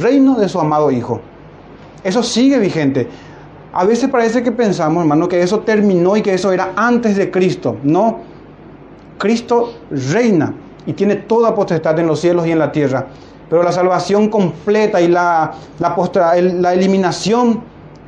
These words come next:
la destrucción de todos sus enemigos todavía no se lleva a cabo, hermanos. Y tenemos un mundo caído. Y este mundo es nuestro enemigo. Y se mete solapadamente o encubiertamente en las iglesias, en nuestras vidas. Y hoy más que nunca, hermanos, por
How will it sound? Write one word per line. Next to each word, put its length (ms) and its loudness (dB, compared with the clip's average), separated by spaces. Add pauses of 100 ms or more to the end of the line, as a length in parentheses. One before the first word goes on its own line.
la 140 0
destrucción 600 0
de 80 0
todos 300 0
sus 120 0
enemigos 400 2
todavía 400 2
no 80 0
se 120 -2
lleva 220 2
a 60 -2
cabo, 220 2
hermanos. 340 0
Y 80 0
tenemos 500 0
un 240 2
mundo 300 2
caído. 420 0 (280)
Y 80 0
este 180 -2
mundo 420 2
es 140 0
nuestro 260 0
enemigo. 500 0 (680)
Y 80 -2
se 160 -2
mete 400 0
solapadamente 840 0
o 100 2
encubiertamente 920 0
en 80 0
las 100 0
iglesias, 500 0 (1300)
en 120 0
nuestras 280 0
vidas. 480 0 (180)
Y 140 -2
hoy 180 0
más 180 0
que 120 0
nunca, 260 2
hermanos, 380 0
por 220 0